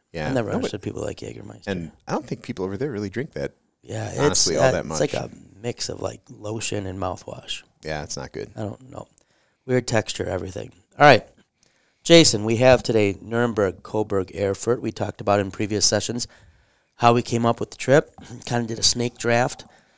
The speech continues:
Speaker 2: put down what we'd like to do, and then went back and eliminated some stuff. Um, Nuremberg is one that people might look at and they say, "I've heard of that before."
Speaker 1: Mm-hmm.
Speaker 2: And they might have heard about it for a lot of different reasons.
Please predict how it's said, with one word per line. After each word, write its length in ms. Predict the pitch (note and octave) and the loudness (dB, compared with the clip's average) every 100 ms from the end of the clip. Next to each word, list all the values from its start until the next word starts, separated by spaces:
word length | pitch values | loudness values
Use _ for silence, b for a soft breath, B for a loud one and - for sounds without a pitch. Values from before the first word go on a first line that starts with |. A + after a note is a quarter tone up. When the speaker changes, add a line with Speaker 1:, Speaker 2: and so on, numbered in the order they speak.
| b - | b -2
Speaker 2:
put 200 | B2 - | -2 2
down 240 | A2+ A2+ | 0 0
what 100 | G#2+ | -4
we'd 140 | A2 | -4
like 160 | A2 A#2 | -4 -4
to 80 | G#2+ | -6
do, 260 | A#2 A#2 B2+ | -2 0 0
and 140 | G#2+ | -4
then 140 | G2+ | -6
went 160 | G#2+ A2 | -6 -6
back 240 | A2+ A2 | -4 -4
and 100 | A2+ | -4
eliminated 600 | G#2+ G2+ C3 C#3 B2+ B2+ | -6 -2 0 4 4 2
some 120 | - B2+ | 0 0
stuff. 380 | - C#3 E3+ B B B B _ | 4 4 4 B B B B _
Um, 240 | C3+ B2 A2+ | 2 2 -2
Nuremberg 720 | C3 B2 D#3+ F#3+ D#3+ E3+ F3+ | -6 -2 0 4 6 6 4
is 160 | D3 | 0
one 220 | B2+ B2 D#3 | 2 2 0
that 120 | - | -8
people 260 | - C3+ B2+ | -8 -4 -2
might 180 | A#2 | -2
look 220 | B2+ D#3 C#3+ | -2 0 4
at 160 | C3+ | 4
and 120 | B2+ B2 | 2 0
they 80 | B2 | 0
say, 160 | - | 2
"I've 140 | C3+ - | 2 2
heard 180 | G3 | -4
of 80 | A#3+ | -4
that 180 | - - | -6 -8
before." 420 | - - G2 - _ | -14 -8 -8 -8 _
Speaker 1:
Mm-hmm. 300 | G2 F2+ F#2+ B2 _ _ - - | -10 -8 -8 -8 _ _ -20 -4
Speaker 2:
And 140 | C3 | -2
they 60 | A#2 | 0
might 180 | A2 B2 | 2 0
have 100 | - | 0
heard 140 | A#2+ | -2
about 220 | G#2+ G#2 G#2 | 2 2 0
it 120 | - | -4
for 180 | A2 F2 | -6 -4
a 60 | |
lot 300 | G#2+ G#2+ A2 | -2 2 2
of 220 | A2+ G#2 - _ _ _ _ _ _ _ | 2 -2 -8 _ _ _ _ _ _ _
different 300 | C3 A#2 D#2 | -2 -2 -4
reasons. 500 | D#2 G2 E2+ G#1+ - | -6 -6 -6 -8 -12